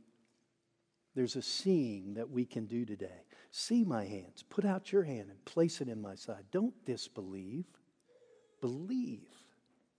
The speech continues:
What, how did Thomas respond?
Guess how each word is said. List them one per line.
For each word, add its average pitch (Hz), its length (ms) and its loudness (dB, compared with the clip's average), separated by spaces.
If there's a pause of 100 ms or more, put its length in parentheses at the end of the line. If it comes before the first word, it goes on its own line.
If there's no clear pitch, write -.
(1080)
What, 165 160 0 (140)
how - 180 0
did 240 180 0
Thomas 185 640 2 (400)
respond? 143 640 -4